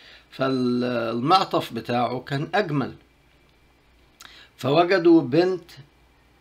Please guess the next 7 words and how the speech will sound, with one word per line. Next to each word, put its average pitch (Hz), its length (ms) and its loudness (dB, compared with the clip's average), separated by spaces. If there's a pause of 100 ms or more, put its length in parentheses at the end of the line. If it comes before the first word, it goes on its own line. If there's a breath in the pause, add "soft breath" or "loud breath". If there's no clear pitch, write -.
(180)
بيشبهها 131 920 -4
هنا 139 280 -4
بإيه؟ 113 360 -8 (1040 loud breath)
البكر، 113 680 -8
يعني 104 540 -8
كأنها 127 560 -6
ناقة 147 680 -4